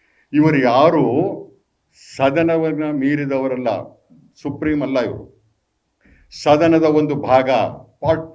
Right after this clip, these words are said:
of the house. ಸದನ ಸರ್ವೋಚ್ಚ.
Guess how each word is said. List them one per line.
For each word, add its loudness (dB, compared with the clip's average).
of -8
the -8
house. -4
ಸದನ 4
ಸರ್ವೋಚ್ಚ. 2